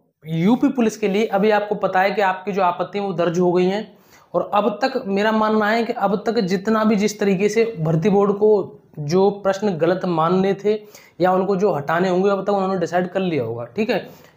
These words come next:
क्योंकि वन डे से ही जो चीज़ें गलत होती हैं वो जाना शुरू हो जाती हैं।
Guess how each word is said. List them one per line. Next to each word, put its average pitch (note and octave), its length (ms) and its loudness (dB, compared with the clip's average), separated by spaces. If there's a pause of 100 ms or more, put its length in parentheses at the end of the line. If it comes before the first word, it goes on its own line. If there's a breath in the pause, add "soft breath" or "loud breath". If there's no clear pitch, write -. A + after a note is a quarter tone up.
क्योंकि A#3 180 2 (180)
वन G3+ 400 4
डे G#3+ 160 4
से A3+ 180 0
ही B3+ 120 2
जो A3 160 0
चीज़ें A3+ 240 -2
गलत F#3+ 240 2
होती G3+ 200 -2
हैं A#3 40 -2
वो A#3+ 80 0
जाना G#3 220 0
शुरू G#3 200 -2
हो E3+ 120 2
जाती B2 320 -4
हैं। A#2 120 -14